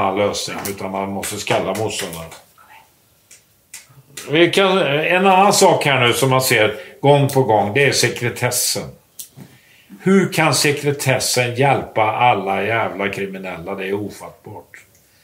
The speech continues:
Varför har man inte tagit bort det för länge, länge sedan? Sekretess mellan myndigheter,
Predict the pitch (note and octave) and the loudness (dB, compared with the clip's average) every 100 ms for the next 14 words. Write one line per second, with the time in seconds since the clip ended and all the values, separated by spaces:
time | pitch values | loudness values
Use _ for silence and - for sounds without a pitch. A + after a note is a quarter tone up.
0 | _ - B2+ D#3+ D#3 C3 C#3 B2 B2 A#2+ | _ -6 2 4 4 2 2 2 2 -2
1 | G2+ G2 G#2+ G2+ - F#2+ - E2 - G2+ | -4 -8 -4 -6 -4 -8 -8 -12 -8 -4
2 | A#2 C#3 C#3+ C3+ G#2 G2+ G2+ G2+ G#2+ F2+ | 0 2 2 0 -4 -4 -4 -4 -6 -8
3 | F2 F2+ - E2+ E2 _ - - - - | -14 -14 -14 -14 -20 _ -20 -20 -6 0
4 | D#3 - D#3+ C#3+ C#3+ C#3+ - - C#3+ D3 | 2 2 0 0 0 2 0 -2 0 2
5 | A2+ G#2+ B2 E3+ C#3 G#2 G2+ G#2 G#2 - | 2 2 2 2 0 -2 0 0 0 -2
6 | D#3+ F#2+ | -2 -2